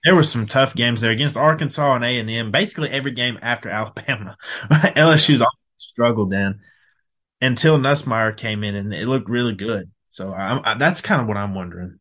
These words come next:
Speaker 1: there.
Speaker 2: But also, you gotta think, whenever Nussmeier did come in, you don't have a couple of those receivers anymore. Kayshon Boutte is gone.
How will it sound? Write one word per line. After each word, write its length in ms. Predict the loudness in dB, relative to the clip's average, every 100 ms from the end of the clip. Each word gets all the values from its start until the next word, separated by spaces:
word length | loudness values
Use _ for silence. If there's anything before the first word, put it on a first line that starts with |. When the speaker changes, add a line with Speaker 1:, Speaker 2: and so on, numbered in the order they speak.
| -10
Speaker 1:
there. 340 | -6 -6 -6
Speaker 2:
But 120 | 0 0
also, 260 | 0 0
you 160 | -2 0
gotta 180 | -2 -2
think, 160 | -4
whenever 280 | -4 -4 -2
Nussmeier 520 | -2 -4 -2 -2 -2
did 220 | -4 -8 -6
come 200 | -8 -6
in, 120 | -6
you 140 | -6
don't 180 | -6 -6
have 720 | -8 -2 0 0 -2 -8 -20 -20
a 80 | -10
couple 320 | -8 -4 -4
of 80 | -2
those 180 | -4
receivers 480 | -6 -10 -8 -8 -10
anymore. 400 | -10 -12 -12 -16 _ _ _
Kayshon 400 | -4 -2 -2 -4
Boutte 220 | -2 -2 0
is 180 | -2
gone. 600 | 0 -2 -2 -2 -4 -8